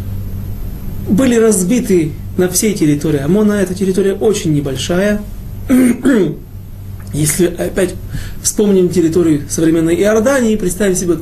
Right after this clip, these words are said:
на ней находилось государство Мидьян, там внизу, Мидьянитян. Это где город Эйлат, где город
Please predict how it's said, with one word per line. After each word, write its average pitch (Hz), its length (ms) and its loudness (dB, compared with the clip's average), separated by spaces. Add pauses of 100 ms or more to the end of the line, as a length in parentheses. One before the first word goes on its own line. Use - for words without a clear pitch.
на 175 80 2
ней 190 160 4
находилось 160 420 0
государство 147 460 -2
Мидьян, 151 580 0
там 165 200 -2
внизу, 165 500 2 (960)
Мидьянитян. 147 840 0 (2000)
Это 160 200 0
где 147 320 2 (360)
город 151 260 2 (360)
Эйлат, 240 580 2 (200)
где 143 380 0
город 151 300 -2